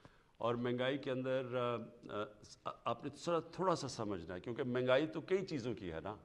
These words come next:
कई चीज़ों की महंगाई ऐसी है जो कि हम administration की वजह से ठीक कर सकते हैं। मसलन, अ, अ, अ,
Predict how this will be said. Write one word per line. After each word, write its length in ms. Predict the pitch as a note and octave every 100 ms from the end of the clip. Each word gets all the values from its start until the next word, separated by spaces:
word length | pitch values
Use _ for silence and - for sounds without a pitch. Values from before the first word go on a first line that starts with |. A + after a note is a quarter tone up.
| - - _ _ _ _ _ - - - _
कई 180 | D3 E3+
चीज़ों 420 | F3 - D3+ E3+
की 140 | E3 D#3
महंगाई 440 | C3+ B2 A#2+ C3
ऐसी 340 | C3 B2 B2+ C3+
है 120 | B2
जो 160 | A2
कि 120 | A#2 B2
हम 160 | A#2+
administration 680 | A#2 F#2+ A2+ - A2 F2+ F2
की 100 | F2
वजह 260 | F#2+ G2 F#2+
से 120 | F#2+
ठीक 260 | - F#2+
कर 120 | - F#2
सकते 360 | F#2+ F2+ -
हैं। 120 | E2 - - _ _ _ _ _ _
मसलन, 680 | A#2 A#2 B2 A#2 A2+ A2 G#2+
अ, 1120 | G#2 - - - - - _ _ _ _ -
अ, 40 | F2+
अ, 600 | F#2+ F#2 F#2+ - F2+